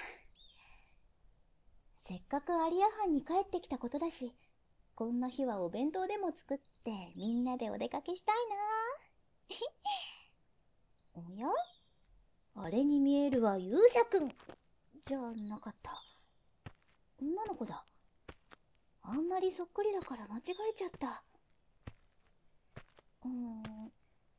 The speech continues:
妹さんかな。でも妹がいるなんて私聞いたことないけど。ちょっと声かけてみようかな。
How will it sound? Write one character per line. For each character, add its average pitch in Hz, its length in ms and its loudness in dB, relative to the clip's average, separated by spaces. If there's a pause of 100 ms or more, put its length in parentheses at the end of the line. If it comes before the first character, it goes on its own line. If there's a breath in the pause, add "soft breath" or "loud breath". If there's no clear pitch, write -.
(200)
妹 240 640 -6
さ 370 160 -8
ん 330 180 -2 (100)
か 285 140 -2
な。 254 300 -6 (2000)
で 220 160 -4
も 175 200 -6
妹 254 380 0
が 330 100 0
い 233 80 -2
る 233 80 -2
な 208 160 -4
ん - 40 -14
て - 220 -18
私 - 380 -12
聞 269 140 -10
い 285 40 -10
た 381 100 -4
こ 440 120 -10
と 320 140 -6
な 240 120 -2
い 214 40 -6
け - 180 -20
ど。 170 100 -16 (2250 soft breath)
ち 381 100 -10
ょ 403 40 -6
っ - 20 -14 (160)
と - 100 -12
声 269 220 -14
か 208 140 -16
け - 100 -20
て - 140 -20
み 190 140 -12
よ 214 100 -12
う - 60 -20
か - 100 -18
な。 311 80 -4